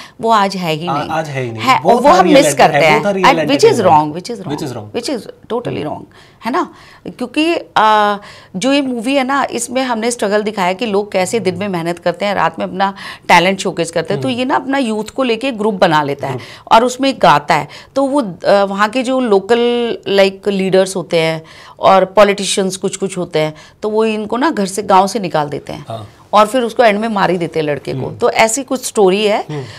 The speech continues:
Speaker 1: और इसमें ना, इसमें ये बताने की कोशिश की हमारे डायरेक्टर साहब ने कि, आ, ये जो टकीला है, मतलब, जैसे गांव के लोग हैं, तो इन लोगों को भी ना कुछ ना कुछ जो इनका स्ट्रगल है, जैसे हमारे यहाँ पे, आ, हमारे नेशन में, मतलब, हमारे
Speaker 2: हम्म।
Speaker 1: इधर इंडिया में,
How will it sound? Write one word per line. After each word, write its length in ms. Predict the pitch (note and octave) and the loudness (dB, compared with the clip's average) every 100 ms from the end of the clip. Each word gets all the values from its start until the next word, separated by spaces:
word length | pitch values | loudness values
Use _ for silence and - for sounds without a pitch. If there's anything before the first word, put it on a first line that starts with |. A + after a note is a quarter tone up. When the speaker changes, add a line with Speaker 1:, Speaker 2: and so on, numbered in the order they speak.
| - - | -20 -2
Speaker 1:
और 420 | - A3 A#3+ C4 B3+ | 2 6 6 4 -2
इसमें 460 | - C4 E4 F#4+ | -6 -6 -4 0
ना, 120 | G#4 | 0
इसमें 640 | G#4+ - A#3+ - - C#4 D#4+ | 0 -2 -6 -6 -4 -2 0
ये 280 | C#4 C4 C4+ | -2 -2 -2
बताने 420 | B3+ A#3+ A3+ A#3 | 0 2 0 -2
की 120 | C4+ | -8
कोशिश 400 | - G#3 G#3+ A#3+ | -4 -2 -2 -8
की 140 | - | 0
हमारे 320 | F#3+ F#3+ F#3 F#3 | 0 0 -2 0
डायरेक्टर 400 | E3+ D#3+ D#3+ G#3 | 0 0 -6 -6
साहब 300 | G3+ E3 F3+ | -6 -6 -6
ने 120 | G#3 | -8
कि, 300 | A#3+ A3+ A3 | -6 -6 -4
आ, 320 | - F#3 F3+ F3+ - - - | -4 -4 -6 -10 -18 -20 -8
ये 120 | A3 | -6
जो 120 | A#3 B3 | -4 -2
टकीला 460 | A#3 A3+ F#3 G3+ | -4 -4 -2 0
है, 380 | A#3 F#3 F3 - - F#3 | -2 -2 -4 -6 -12 -10
मतलब, 320 | F#3 F#3+ F3 | -4 -4 -4
जैसे 200 | G3+ A3+ | -6 -2
गांव 240 | F#3 E3 | 2 2
के 120 | E3 | 0
लोग 240 | F#3+ D#3 - | -4 -4 -8
हैं, 120 | - - - - - | -12 -18 -20 -16 -4
तो 100 | C#4+ | -4
इन 160 | - C4 | -2 -2
लोगों 280 | C4 C4 | -2 -2
को 100 | C4 | -6
भी 140 | B3 C#4 | -4 -2
ना 120 | B3 | -2
कुछ 280 | B3 B3+ - | -4 -8 -4
ना 80 | B3+ | -4
कुछ 160 | C4+ | -4
जो 160 | G#3 B3+ | -6 -6
इनका 260 | A#3+ C4 | -4 -4
स्ट्रगल 440 | C4 A3 F3+ G3 F#3+ | -4 -2 2 2 2
है, 200 | C#3+ - - - - | -2 -4 -16 -16 -6
जैसे 220 | G#3 B3+ | -2 0
हमारे 420 | A#3 A3 A#3+ B3 | 0 0 2 0
यहाँ 200 | A3+ A3 | 0 -2
पे, 260 | A#3+ A#3+ A#3 | -2 -2 -2
आ, 240 | - G3 | -2 -2
हमारे 360 | G3 G#3 G3+ A3 | 0 0 0 0
नेशन 320 | F#3+ F3+ F#3+ | -2 -4 -4
में, 180 | E3 D#3 | -4 -4
मतलब, 320 | D#3+ - F3+ | -6 -2 -2
हमारे 220 | F3 E3+ | 0 0
Speaker 2:
हम्म। 100 | F#3 | 0
Speaker 1:
इधर 160 | F3 F3 | 0 -2
इंडिया 300 | E3+ F#3+ G#3+ | -2 -4 -4
में, 220 | F#3 | -6